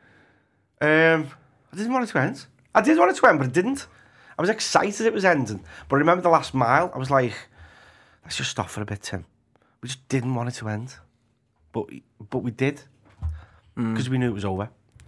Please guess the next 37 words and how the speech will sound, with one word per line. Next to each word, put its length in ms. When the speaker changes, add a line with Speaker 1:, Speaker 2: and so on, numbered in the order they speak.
Speaker 1:
It 60
was 120
a 40
real 460
life 400
adventure. 560
Yeah. 180
Speaker 2:
And 80
have 0
you 40
Speaker 1:
Amazing. 120
Speaker 2:
got 140
some, 180
have 140
you 60
got 120
the 80
next 260
thing 180
now? 240
What's 220
in 80
your, 160
what's 240
in 80
your 100
crosshairs? 520
Speaker 1:
I, 120
I'm 60
starting 340
a 40
production 440
company, 300
that's 160
what 100
I'm 60
doing. 260